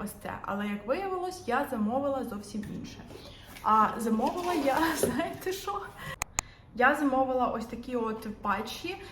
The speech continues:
Е, можливо, ви бачили такі спеціальні патчі, які ти, типу, клеїш на ніс, і вони механічно, е, витягують твої сальні нитки. Ось такі: от. Тут в пакуванні було п'ять штук.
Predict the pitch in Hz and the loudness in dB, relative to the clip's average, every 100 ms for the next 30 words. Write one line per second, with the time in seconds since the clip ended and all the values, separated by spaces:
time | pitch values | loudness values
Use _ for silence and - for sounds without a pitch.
0 | - - 233 240 240 277 277 247 247 247 | -10 0 4 6 6 4 4 2 2 2
1 | 214 220 220 226 220 220 220 233 - 220 | 4 4 2 -2 -2 -4 -6 -8 -8 -4
2 | 233 277 330 302 247 247 - 226 220 - | 0 0 0 2 2 2 -4 -4 -6 -4
3 | 247 247 240 233 233 233 - 233 220 214 | -4 -2 -2 -2 -2 -6 -2 -2 0 -4
4 | - 208 285 453 - - - 240 247 277 | -2 -2 -2 -4 -8 -14 -8 -2 2 4
5 | 262 247 226 202 202 233 - 349 453 - | 4 2 0 -2 0 -2 -4 -2 0 -2
6 | - - - 240 240 233 269 285 285 254 | -6 -14 -4 -2 0 2 2 2 -2 -2
7 | 226 220 262 - 220 226 247 240 208 180 | -4 -2 -2 -2 0 2 2 2 0 -2
8 | - - - - - - - - 214 - | -6 -12 -14 -14 -18 -20 -18 -8 -8 -6
9 | 233 226 214 190 - - - - - 240 | -8 -4 -2 -2 -8 -14 -18 -16 -8 -6
10 | 247 - - - - - - - - - | -6 -10 -16 -16 -16 -18 -20 -18 -14 -8
11 | 233 226 233 233 226 220 208 208 208 208 | -6 0 4 4 2 0 0 -2 -2 0
12 | 208 - - - - 214 220 - 392 440 | -2 -4 -12 -6 2 4 2 -2 -2 -2
13 | - | -2